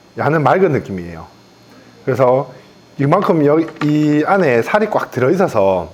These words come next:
탈피하기 직전에 이런 상태로 이제 변화가 되었다고 보시면 됩니다. 자, 그러면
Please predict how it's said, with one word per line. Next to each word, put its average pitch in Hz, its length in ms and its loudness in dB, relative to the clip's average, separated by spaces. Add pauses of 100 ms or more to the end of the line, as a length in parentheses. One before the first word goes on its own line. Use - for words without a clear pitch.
탈피하기 240 440 0
직전에 156 380 0
이런 104 200 0
상태로 123 640 0 (680)
이제 98 540 -4
변화가 131 540 0
되었다고 98 540 -2
보시면 107 360 -8
됩니다. 82 380 -14 (1600)
자, 92 160 -6
그러면 117 460 -4